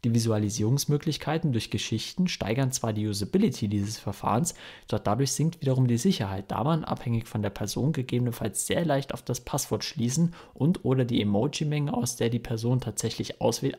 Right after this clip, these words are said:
einschränken kann. Dazu sage ich aber in einem anderen Video zum Social Engineering noch ein bisschen mehr. Kommen wir nun zu den Vor- und Nachteilen dieses Verfahrens. Die Vorteile dieses Verfahrens liegen auf der Hand. Man kann sich die Emoji-Pins weitaus besser merken als Passwörter oder Pins,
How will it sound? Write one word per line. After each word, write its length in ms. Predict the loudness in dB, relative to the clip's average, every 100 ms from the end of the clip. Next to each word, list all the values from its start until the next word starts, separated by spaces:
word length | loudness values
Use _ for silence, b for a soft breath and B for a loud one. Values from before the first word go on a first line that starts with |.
| -2
einschränken 540 | 0 0 -4 -6 -10
kann. 260 | -8 -8 -8 b b b
Dazu 260 | 0 2
sage 220 | 2 2 2
ich 140 | 0
aber 120 | 0
in 100 | 0
einem 200 | 0 -2
anderen 320 | 0 2 2
Video 200 | 2 0
zum 200 | 0 -2
Social 340 | 0 0 2 0
Engineering 440 | -2 -2 0 0
noch 100 | 0
ein 80 | -2
bisschen 300 | -2 -2 -2
mehr. 200 | -4 -8 _ _ _
Kommen 160 | 6 8
wir 80 | 8
nun 140 | 6
zu 120 | 4
den 160 | 4 2
Vor- 220 | 4 6
und 120 | 6
Nachteilen 500 | 4 2 0 -6 -6
dieses 280 | -6 -6 -8
Verfahrens. 680 | -6 -8 -6 -6 -6 -8 -10 _ _ _
Die 60 | -8
Vorteile 540 | 4 4 4 0 0
dieses 240 | 0 -2 -4
Verfahrens 440 | -4 2 2 2
liegen 220 | 0 0
auf 140 | -2 -4
der 140 | -6
Hand. 260 | -6 -8 -12 _ _ _ -8
Man 100 | 0
kann 160 | 2
sich 160 | 2 0
die 80 | 0
Emoji-Pins 720 | 4 4 4 0 0 0 -2
weitaus 340 | -2 0 -2 -2
besser 300 | -2 0 0
merken 260 | 0 0
als 180 | -2 -4
Passwörter 480 | -2 -2 0 -2 0
oder 140 | 0
Pins, 440 | 2 2 2 2